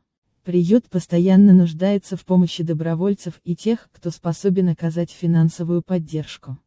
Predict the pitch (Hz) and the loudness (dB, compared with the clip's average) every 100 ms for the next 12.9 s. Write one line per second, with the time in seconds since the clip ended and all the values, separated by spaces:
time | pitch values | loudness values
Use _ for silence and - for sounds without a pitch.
0 | _ _ _ - 185 180 175 180 - 180 | _ _ _ 0 2 2 -2 -6 -2 0
1 | 180 170 165 - 180 185 - 185 190 208 | 0 0 -2 -2 0 0 0 2 6 6
2 | 208 190 - 202 202 190 - 180 170 190 | 4 -2 -8 0 2 0 -2 -6 0 0
3 | 175 170 165 170 175 180 - 165 165 160 | 2 0 -2 -2 0 0 -2 -10 -10 -10
4 | 165 156 170 - 160 175 190 202 - 156 | -6 -4 -6 -8 -12 -10 -6 -6 -6 -16
5 | - _ _ _ _ 175 165 185 170 180 | -16 _ _ _ _ -8 -4 -4 -2 -2
6 | 220 185 160 165 160 170 160 - 175 185 | -2 -2 -4 -4 0 0 0 0 4 4
7 | 190 175 170 185 170 165 151 151 143 - | 2 -2 -4 -4 -4 -2 0 0 -2 -6
8 | _ _ _ - 185 180 233 226 196 180 | _ _ _ -4 0 2 2 2 0 0
9 | 185 170 202 - 185 202 - 180 165 170 | 0 0 -2 -6 -4 -4 0 -2 -2 -6
10 | 165 170 165 147 _ _ _ 170 165 175 | -4 0 0 0 _ _ _ -4 0 0
11 | - 208 180 190 208 180 - 190 - - | 0 -2 4 6 6 6 0 -8 -8 -2
12 | 196 185 190 185 170 160 156 139 139 | -2 0 2 2 2 0 0 -2 -4